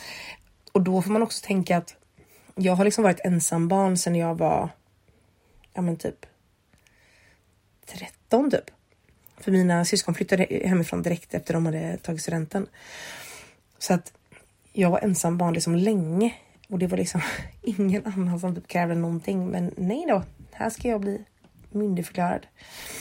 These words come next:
Vilket var extremt, ja. I efterhand kanske känna att det är väldigt märkligt, men ja.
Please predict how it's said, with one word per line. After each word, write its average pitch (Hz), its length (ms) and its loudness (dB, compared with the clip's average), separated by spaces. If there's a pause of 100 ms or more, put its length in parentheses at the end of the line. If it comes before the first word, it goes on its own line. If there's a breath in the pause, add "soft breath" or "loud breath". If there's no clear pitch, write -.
(480 loud breath)
Vilket 180 220 -12
var 190 200 -6
extremt, - 520 -12
ja. 196 240 -2 (560 soft breath)
I 202 80 -2
efterhand 196 360 -6
kanske 190 380 -6 (100)
känna 180 320 -4
att 175 100 -8
det 180 200 -4
är 180 60 -4
väldigt 180 360 -8
märkligt, 214 560 -6
men 240 180 -2
ja. 277 200 -8